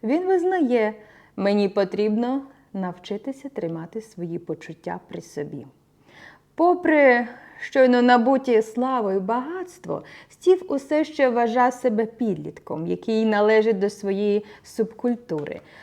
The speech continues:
Коли його запросили провести заняття в Стенфорді, молодий чоловік зняв свою спортивну куртку фірми Бешфорд, роззувся,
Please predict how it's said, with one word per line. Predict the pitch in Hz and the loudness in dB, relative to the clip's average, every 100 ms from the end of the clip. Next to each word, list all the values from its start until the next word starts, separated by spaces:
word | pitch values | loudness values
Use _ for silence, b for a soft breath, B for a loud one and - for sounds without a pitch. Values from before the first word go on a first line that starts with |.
| B | B
Коли | - 359 381 | 4 8 8
його | 330 302 302 | 8 6 4
запросили | 254 285 302 302 - 440 392 214 170 | 4 4 2 0 2 4 4 2 2
провести | 170 214 202 196 196 - 180 180 190 | 4 6 6 4 2 0 4 4 4
заняття | 208 233 220 170 151 151 180 | 6 6 6 0 -4 -6 -8
в | |
Стенфорді, | - - 359 320 - 185 175 165 B B | -6 -4 0 0 -2 -4 -4 -4 B B
молодий | 247 254 262 254 220 247 220 | 4 6 10 8 8 4 2
чоловік | 220 196 196 285 247 | -2 -2 0 0 -2
зняв | 214 202 214 | -4 -4 -4
свою | - 202 196 | -2 -2 -2
спортивну | - 196 190 202 190 180 | -6 -6 -2 -2 0 -4
куртку | - 226 220 - 214 | -2 -4 -2 -4 -4
фірми | - 214 208 190 190 B B | 0 0 0 -4 -6 B B
Бешфорд, | 196 180 147 143 - - 160 - - - | 0 2 2 0 -12 -16 -16 -16 -20 -4
роззувся, | 220 208 180 180 294 415 - - 277 | 0 2 0 -2 4 4 4 -2 -2